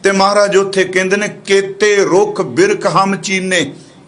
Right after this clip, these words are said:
ਕੋਈ ਸ਼ੱਕ ਨਹੀਂ, ਡਾਰਵਿਨ ਦੀ ਥਿਊਰੀ ਵਿਕਾਸ ਕਰਦਿਆਂ ਕਰਦਿਆਂ ਕਹਿੰਦੀ ਅੱਗੇ ਤੁਰ ਰਹੇ। ਪਰ ਗੁਰੂ ਗ੍ਰੰਥ ਸਾਹਿਬ ਮਹਾਰਾਜ ਇਸ ਆਵਾਗੌਣ, ਜਨਮ ਮਰਨ,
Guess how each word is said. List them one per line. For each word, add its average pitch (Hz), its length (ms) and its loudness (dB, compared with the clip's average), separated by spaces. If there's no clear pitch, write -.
ਕੋਈ 220 160 4
ਸ਼ੱਕ 190 340 0
ਨਹੀਂ, 202 140 0
ਡਾਰਵਿਨ 180 500 0
ਦੀ 190 100 0
ਥਿਊਰੀ 175 340 0
ਵਿਕਾਸ 175 460 0
ਕਰਦਿਆਂ 185 420 0
ਕਰਦਿਆਂ 185 380 0
ਕਹਿੰਦੀ 185 320 -4
ਅੱਗੇ 185 200 0
ਤੁਰ 190 240 0
ਰਹੇ। 180 200 -2
ਪਰ 202 140 2
ਗੁਰੂ 240 400 2
ਗ੍ਰੰਥ 254 240 2
ਸਾਹਿਬ 226 260 2
ਮਹਾਰਾਜ 202 560 0
ਇਸ 202 220 0
ਆਵਾਗੌਣ, 190 760 2
ਜਨਮ 165 440 -2
ਮਰਨ, 208 280 0